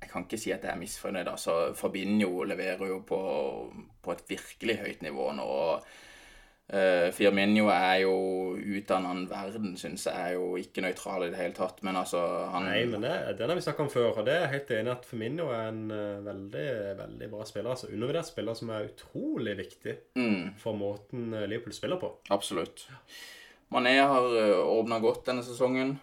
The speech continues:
Speaker 2: Ja.
Speaker 1: Salah har jo absolutt ikke kommet i gang.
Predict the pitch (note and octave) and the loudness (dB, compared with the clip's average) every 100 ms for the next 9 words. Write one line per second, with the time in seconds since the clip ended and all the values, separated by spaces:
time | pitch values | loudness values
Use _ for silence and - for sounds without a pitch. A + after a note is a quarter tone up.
0 | - G2+ F2 - - G#2+ B2+ G#2+ G2+ G2+ | -6 -6 -4 -2 4 4 6 6 8 8
1 | - G#2+ - G#2+ - G2+ - G#2+ B2+ B2+ | 6 -2 -2 -6 -6 -12 -8 2 4 6
2 | B2 B2+ C#3 | 6 4 0